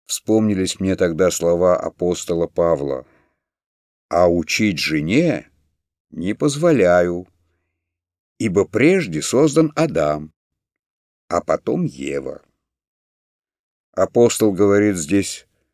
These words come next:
об изначальной зависимости женщины. Вот и ждут они указаний. Само по себе это нисколько не страшно, вполне естественно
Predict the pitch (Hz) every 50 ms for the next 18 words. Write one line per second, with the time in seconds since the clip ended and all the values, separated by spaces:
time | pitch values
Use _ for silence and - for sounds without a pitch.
0 | _ _ _ _ _ _ _ - 90 92 76 98 98 - 101 107 - - - 120
1 | 107 107 107 101 101 98 87 98 107 101 107 113 110 - - 90 85 87 - -
2 | - 85 76 90 95 92 82 73 - - - 60 62 67 - _ _ _ _ _
3 | _ _ _ _ _ _ _ - 98 139 185 185 196 147 101 90 101 120 117 -
4 | 110 104 101 101 101 90 - 101 95 82 90 90 90 87 82 80 82 82 _ _
5 | _ _ _ _ _ _ _ _ _ _ _ _ - - 107 107 120 127 123 -
6 | 110 - - 98 95 117 120 117 113 104 - 107 107 104 95 - - - 117 110
7 | - - 104 104 104 101 - - - 147 151 120 - - - - - - 87 90
8 | 101 104 95 95 98 - - - - 123 120 - - - 113 107 104 101